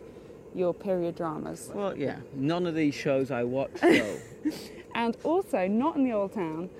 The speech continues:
Speaker 1: but there's a prison in Vilnius, which is where the Stranger Things prison
Speaker 2: Oh, cool. That's
Speaker 1: is.
Speaker 2: all right.
Speaker 1: Yeah, and they keep coming back here. And apparently one of the reasons it's such a popular film destination is, um,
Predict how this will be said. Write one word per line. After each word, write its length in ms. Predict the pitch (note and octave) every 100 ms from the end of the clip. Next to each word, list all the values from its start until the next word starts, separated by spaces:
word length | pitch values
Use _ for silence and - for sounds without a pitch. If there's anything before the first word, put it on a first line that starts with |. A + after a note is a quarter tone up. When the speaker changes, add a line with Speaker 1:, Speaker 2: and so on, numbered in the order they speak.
| - -
Speaker 1:
but 100 | F#3+
there's 160 | G#3
a 60 | A#3
prison 420 | - D4 C#4+ A3+
in 140 | E3+
Vilnius, 600 | E3 E3 D#3+ - - - - - -
which 220 | D3+ G#3+
is 120 | F#3+
where 380 | F#3 F3 E3+ F#3+ - - -
the 60 |
Stranger 580 | E3 - G#3 F#3 A3 G3
Things 340 | F3 E3 E3 -
prison 460 | - D#3+ D#3 D3+ D3
Speaker 2:
Oh, 340 | G3 B3 D4+ G#3+
cool. 260 | F3+ F#3+ D#3+
That's 140 | D#3+
Speaker 1:
is. 40 |
Speaker 2:
all 100 | D3
right. 220 | B2+ E3 E3+ - - -
Speaker 1:
Yeah, 220 | F3+ D3
and 100 | D#3+
they 80 | G3+
keep 200 | G#3+ -
coming 180 | G#3 F3+
back 200 | G3 -
here. 180 | D#3 -
And 100 | G3
apparently 340 | G#3+ C#4+ C#4+
one 120 | C#4 D4
of 40 |
the 80 | C#4+
reasons 640 | C#4+ C#4 F#3 F3+ F3+ - - - - - -
it's 140 | - -
such 300 | - - B3
a 40 |
popular 480 | - - - G#3 F#3
film 300 | - G#3 G#3+
destination 840 | F3 C#3+ - D#3 D#3 - D#3 D3+ - - - - -
is, 260 | F#3+ F3+ F3
um, 380 | F#3 F3 F3